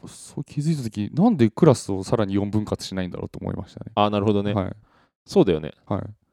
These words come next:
Speaker 2: 今ならしてそうだけどな。
Speaker 1: うん。
Speaker 2: あの、かけっこ的な。
Speaker 1: うんうんうん。
Speaker 2: いや、どうなんだろう。いや、した方がいいよな、実際。
Speaker 1: した方がいいし、す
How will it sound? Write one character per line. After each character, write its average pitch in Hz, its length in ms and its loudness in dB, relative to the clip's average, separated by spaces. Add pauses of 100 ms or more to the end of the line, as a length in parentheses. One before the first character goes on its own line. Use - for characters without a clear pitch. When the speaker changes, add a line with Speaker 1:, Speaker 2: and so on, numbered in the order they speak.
(440)
Speaker 2:
今 285 200 2
な 156 120 2
ら 98 60 2
し 85 80 -6
て 110 80 -4
そ 117 160 0
う - 20 4
だ 92 100 0
け 90 80 -2
ど 80 80 -2
な。 78 260 -8 (220)
Speaker 1:
う 101 120 -6
ん。 101 40 4
Speaker 2:
あ 104 200 6
の、 92 200 2
か - 120 -18
け 123 120 -4
っ - 40 -6 (180)
こ 95 220 -2 (200)
的 - 200 -10
な。 95 240 -4 (100)
Speaker 1:
う 104 100 -4
ん - 20 4
う 104 40 4
ん 92 360 2
う 92 220 -6
ん。 - 20 -6
Speaker 2:
い - 40 -6
や、 - 80 0
ど 131 160 2
う 190 40 0
な 175 100 -2
ん 107 40 -6
だ 90 80 -4
ろ - 60 -8
う。 - 40 -2
い - 20 2
や、 110 100 2
し - 160 -6
た 220 100 0
方 254 100 6
が 139 80 4
い 131 40 4
い 147 60 0
よ 98 100 0
な、 85 100 -6
実 - 260 -12
際。 87 120 -2
Speaker 1:
し - 40 -8
た - 80 -14
方 185 200 4
が 165 100 6
い 175 240 4
い 170 40 2
し、 185 440 2
す - 240 -6